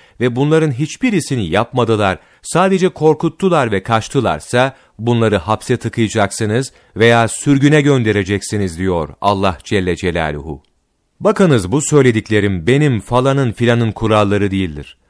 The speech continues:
Bunlar Allah'ın ortaya koyduğu kurallardır. Bir terörist grubu eğer bilse ki ben böyle bir baskın yaptığım zaman, yakalanıp ele geçtiğim zaman elim ayağım çaprazvari kesilecek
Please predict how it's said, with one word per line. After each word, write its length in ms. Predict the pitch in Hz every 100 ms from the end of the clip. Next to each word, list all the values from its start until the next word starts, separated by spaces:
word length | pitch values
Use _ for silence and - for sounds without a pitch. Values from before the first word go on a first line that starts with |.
| _
Bunlar 400 | 107 127 143 147 -
Allah'ın 460 | 117 117 117 135
ortaya 420 | 165 127 - 120 110
koyduğu 420 | 113 104 101 95
kurallardır. 760 | 95 92 82 82 80 73 - _ _ _ _
Bir 220 | 95 127
terörist 540 | 110 117 113 113 127 -
grubu 360 | 113 113 107 120
eğer 380 | 117 117 101
bilse 340 | 90 101 - 113
ki 260 | 104 85 - _ _
ben 340 | 160 180 123 76
böyle 280 | 110 131 113
bir 200 | 107 80
baskın 340 | 92 - 110
yaptığım 480 | 87 95 - 110 98
zaman, 380 | 92 90 85 76 _ _
yakalanıp 600 | - 117 127 135 135 131 131
ele 180 | 127
geçtiğim 460 | 127 120 - 127 123
zaman 380 | 101 101 101 98 _ _ _ -
elim 280 | 156 175 170
ayağım 460 | 127 127 127 127 95 _
çaprazvari 880 | - 139 131 135 127 95 110 110 120
kesilecek 680 | 117 107 - 104 98 98 -